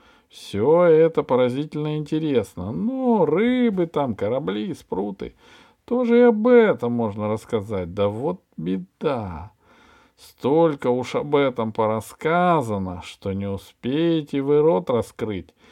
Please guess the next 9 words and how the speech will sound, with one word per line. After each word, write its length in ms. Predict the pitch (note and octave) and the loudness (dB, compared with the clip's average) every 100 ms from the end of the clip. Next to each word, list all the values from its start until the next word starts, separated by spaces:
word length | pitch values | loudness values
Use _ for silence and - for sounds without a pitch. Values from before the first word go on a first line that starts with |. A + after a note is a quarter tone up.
| _ _ | _ _
Все 500 | - - - A2+ A2+ | -20 -14 -4 0 0
ваши 500 | G#2+ A2+ A#2+ - G#2 | 0 -2 -2 -4 -8
слушатели 840 | - F#2+ A#2 F3+ - C#3 B2+ A#2+ | -10 -8 -4 -4 -6 -10 -8 -6
сразу 460 | A2 - D3+ F3+ E3 | -6 -6 -6 -4 -4
разбегутся, 640 | D#3 D#3 E3 E3+ F#3 - | -6 -6 -8 -6 -8 -8
как 180 | - C#3 | -10 -10
караси 440 | - D#3 D#3 - E3+ | -4 -4 -4 -4 -4
от 180 | E3 | -4
акулы. 480 | D#3+ - F#3+ C#3+ G2+ | -4 -6 -6 -4 -6